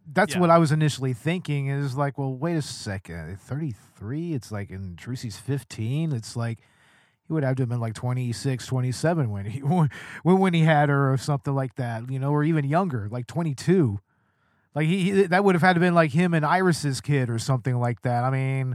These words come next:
Speaker 2: He would have had to have her at eighteen, actually. That's the thing.
Speaker 1: At
Speaker 2: So
Speaker 1: eighteen, even younger?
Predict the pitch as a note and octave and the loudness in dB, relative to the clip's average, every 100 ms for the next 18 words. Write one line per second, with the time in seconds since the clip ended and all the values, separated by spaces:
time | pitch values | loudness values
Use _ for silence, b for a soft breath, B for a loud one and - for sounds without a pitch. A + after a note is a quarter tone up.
0 | - A3 A#3 B3+ A#3+ A#3+ A3 G#3 G3 F#3 | -6 -6 -4 0 0 0 0 -2 -2 -4
1 | D#3+ D#3+ D#3 - E3+ D3 A2 - - A2+ | -8 -14 -16 -16 -12 -12 -12 -14 -20 -20
2 | G#2 G2+ G2+ C3 D3 - C3 D3 C#3+ - | -20 -20 _ -16 -16 -18 -14 -6 -6 -2
3 | E3+ - F3 E3+ F#3+ F3+ G3+ D3 B2 D#3+ | -4 -2 0 0 0 0 0 0 0 0
4 | F3+ G#3+ | 2 0